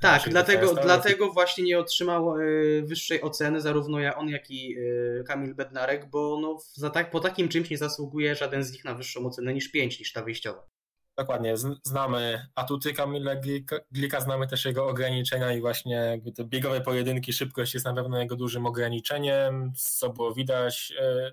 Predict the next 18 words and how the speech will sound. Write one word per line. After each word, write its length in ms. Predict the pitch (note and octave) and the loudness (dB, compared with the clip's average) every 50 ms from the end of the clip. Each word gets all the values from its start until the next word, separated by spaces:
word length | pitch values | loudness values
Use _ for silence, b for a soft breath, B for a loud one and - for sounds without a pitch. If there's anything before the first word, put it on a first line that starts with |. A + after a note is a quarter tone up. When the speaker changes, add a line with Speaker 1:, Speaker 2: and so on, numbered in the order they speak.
| - _ _ | -10 _ _
Speaker 2:
troszkę 260 | - D3 C#3+ - E3 | -6 -4 -4 -2 -2
m-, 260 | D3 C#3+ D3 D3+ D3+ | -2 -2 -2 -4 -2
mogło 260 | D3+ D#3 D3+ D3 D3+ D3 | -2 -2 -2 0 -2 -2
mu 80 | C#3 | -2
się 120 | B2+ C#3 C#3 | -2 -2 -2
przypomnieć 440 | C3+ - D3 C#3+ D3 C#3+ C#3 C3 | -2 -2 -2 -2 -2 -2 -4 -2
gra 360 | C3 C#3 C3+ C3+ C3+ C3+ C3+ C3+ - _ _ | -2 0 0 2 2 0 -2 -4 -8 _ _
w 20 | - | -4
klubie 280 | A3 F3 A#2+ A2+ G#2+ | -2 -2 0 0 -2
z 40 | A2 | -2
Benevento, 580 | A2+ B2 A#2+ B2+ C3 B2+ A#2+ A2 G#2+ - G2+ G2 | -2 -2 0 0 0 0 -2 -2 -2 -4 -4 -2
bo 120 | G2+ G2+ | -2 -4
Benevento 500 | G2 A2 G#2+ G#2+ G#2+ A2 G#2+ G#2+ - A2 | -2 -2 -2 0 0 0 -2 -4 -6 -6
gra 120 | G#2+ G#2+ | -4 -4
strasznie 340 | G#2 - - G#2+ - - G#2+ | -2 -2 -2 -4 -4 -4 -6
wysoko 360 | G#2 G#2 - A#2+ A2+ - A#2+ | -6 -6 -6 -4 -4 -4 -4
i 80 | A2 G#2+ | -4 -2
tam 360 | - A2 G#2+ G#2+ G#2+ G#2+ G#2+ | 0 0 0 0 -2 -6 -10